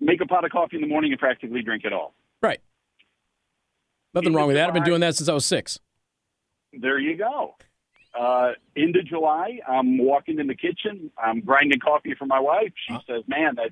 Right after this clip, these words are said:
Speaker 1: smells really good." I said, "No, it doesn't." That was my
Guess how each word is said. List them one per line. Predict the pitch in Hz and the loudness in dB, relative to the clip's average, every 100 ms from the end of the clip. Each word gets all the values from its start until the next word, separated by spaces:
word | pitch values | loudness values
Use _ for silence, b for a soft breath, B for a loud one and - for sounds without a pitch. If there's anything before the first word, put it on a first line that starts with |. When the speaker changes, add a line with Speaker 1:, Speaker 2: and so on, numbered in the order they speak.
| - | -2
Speaker 1:
smells | 127 123 127 | -2 0 0
really | 131 131 | 0 0
good." | 131 190 | 0 0
I | 151 | 0
said, | 151 151 | -2 0
"No, | 190 | 0
it | 190 | 2
doesn't." | 240 185 - _ _ _ _ _ _ _ _ _ | 0 -2 -12 _ _ _ _ _ _ _ _ _
That | 156 170 | -2 -2
was | 147 | -4
my | 151 - | -2 -2